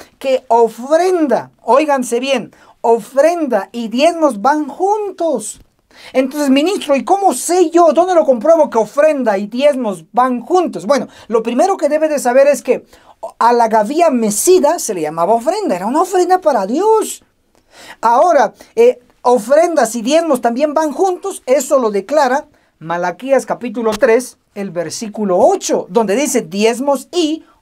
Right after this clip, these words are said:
ofrendas. Ofrendas, diezmos, juntos. Ahora, ¿cuándo debe entregarse las ofrendas, los diezmos? ¿Será que Dios elige cualquier día como a usted le convenga?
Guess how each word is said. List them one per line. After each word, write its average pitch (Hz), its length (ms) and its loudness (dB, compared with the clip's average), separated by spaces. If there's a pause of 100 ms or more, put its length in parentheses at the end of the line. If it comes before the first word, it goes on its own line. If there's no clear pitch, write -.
ofrendas. 320 800 0
Ofrendas, 220 480 0
diezmos, 339 400 2
juntos. 427 580 0 (500)
Ahora, 269 300 2
¿cuándo 403 500 -2
debe 320 300 2
entregarse 254 1120 0
las 190 220 2
ofrendas, 185 480 0
los 269 380 2
diezmos? 285 600 2 (120)
¿Será 185 320 0
que 247 120 -2
Dios 240 360 0 (100)
elige 202 380 -6
cualquier 160 600 -2
día 240 440 0
como 190 320 -2
a 170 60 4
usted 175 300 0
le 151 120 2
convenga? 254 640 -2